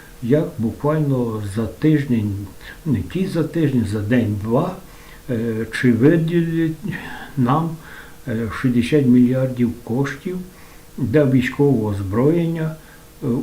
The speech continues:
Україні. Тому, е, е, в даний момент особливо, е, Шольц вилетів до Байдена, і вони про ці,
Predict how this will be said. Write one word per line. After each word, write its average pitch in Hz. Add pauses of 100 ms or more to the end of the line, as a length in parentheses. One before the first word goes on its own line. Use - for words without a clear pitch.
Україні. 101 (640)
Тому, 240 (1000)
е, 151
е, 139 (760)
в 123
даний 165
момент 151 (640)
особливо, 139 (600)
е, 107 (120)
Шольц 151 (260)
вилетів 127
до 120 (160)
Байдена, 127 (500)
і 196 (760)
вони 151 (160)
про 131
ці, 170